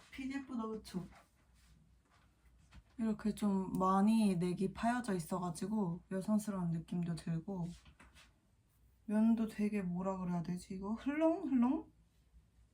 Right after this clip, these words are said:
뭔가 매끈매끈한데 엄청 잘 늘어나는 재질이 되게 편해요. 어, 그리고 양말.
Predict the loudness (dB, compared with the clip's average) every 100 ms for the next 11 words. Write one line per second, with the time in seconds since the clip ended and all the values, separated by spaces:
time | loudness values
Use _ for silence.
0 | _ _ _ _ 0 2 4 2 2 2
1 | 2 0 0 2 2 2 0 0 2 4
2 | 4 4 2 4 4 0 -4 -2 2 2
3 | 2 0 -2 -2 -2 -6 -8 -6 -4 -4
4 | -4 -6 -6 0 0 0 -4 -10 _ _
5 | _ _ _ _ _ -20 -20 _ _ _
6 | _ _ -20 -20 -20 -14 -6 -4 -2 -2
7 | -4 -2 -4 -4 -6 -8 -8 -6 -6 -4
8 | -4